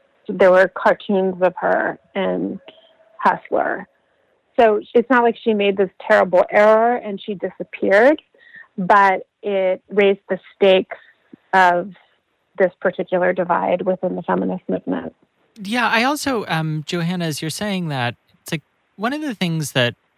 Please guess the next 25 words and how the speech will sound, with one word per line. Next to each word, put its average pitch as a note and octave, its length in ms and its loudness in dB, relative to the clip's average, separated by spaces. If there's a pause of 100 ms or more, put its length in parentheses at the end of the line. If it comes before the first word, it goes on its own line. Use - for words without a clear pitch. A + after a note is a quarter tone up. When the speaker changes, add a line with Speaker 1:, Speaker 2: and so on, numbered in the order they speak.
Speaker 2:
and C#3+ 100 -4
I D3+ 60 0
wonder D#3 260 -2
what C#3 180 -4
both B2+ 240 -6
you C3+ 60 -8
and A#2+ 100 -8
Amy A#2+ 220 -8
think C3+ 240 -8
about G#2 300 -6
this, G2 240 -8
that - 180 -8
I've D3+ 160 -2
always F3 240 -4
found C#3+ 400 -4
useful A#2+ 1080 -4
about G#2+ 380 -2
Dworkin, G2+ 640 -8 (400)
particularly C#3 500 -2
as A2 140 -4
you A2+ 80 -6
were G#2+ 60 -6
saying A2 320 -4
in G#2 160 -6
this A2 420 -6